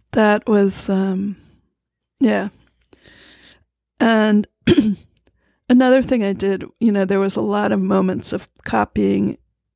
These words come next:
files from external drives to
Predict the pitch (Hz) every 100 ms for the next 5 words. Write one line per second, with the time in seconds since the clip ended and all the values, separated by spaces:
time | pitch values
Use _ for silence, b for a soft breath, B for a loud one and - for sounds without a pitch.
0 | b b b b b - - 196 202 202
1 | 196 - _ - 190 190 214 - - -
2 | 247 - 220 196 190 190 202 208 208 -
3 | - 202 208 208 214